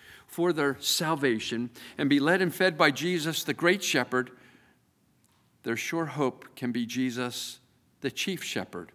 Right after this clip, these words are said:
who will one day lead them to his heavenly home. So may we never forget nor neglect to honor, support, and love the itinerant strangers, those who Christ sent out,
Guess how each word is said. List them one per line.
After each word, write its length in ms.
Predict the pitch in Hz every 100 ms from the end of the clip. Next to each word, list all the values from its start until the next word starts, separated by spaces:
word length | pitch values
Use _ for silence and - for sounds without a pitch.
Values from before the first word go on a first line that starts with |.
| _ _ - - -
who 120 | 139
will 140 | 127 117
one 260 | 123 127
day 280 | 123 117 113 - -
lead 300 | 120 120 107
them 400 | 139 143 110 101 - - _
to 220 | - 110
his 300 | 90 110 92
heavenly 600 | - 110 98 87 90 87 - _ _ _ _
home. 320 | 110 87 78 - _ _ _ _ _ _ _ _ _ _ _ - - -
So 160 | 196
may 180 | 196 214
we 160 | 196 165
never 320 | 170 190 233
forget 600 | - 233 147 120 127 -
nor 200 | 139 180
neglect 720 | 196 196 151 143 107 - - _ _ _ _ _ _ - -
to 100 | - -
honor, 440 | 185 196 143 101
support, 640 | - - 143 - 190 185 -
and 220 | 131 139
love 360 | 180 175 123 - - - -
the 140 | 147
itinerant 460 | 135 135 180 185 180
strangers, 800 | - 175 185 165 120 90 - - - - - -
those 340 | 170 196 196
who 120 | 180 156
Christ 640 | - - 175 202 - -
sent 400 | - - 190 202
out, 360 | - 127 113 -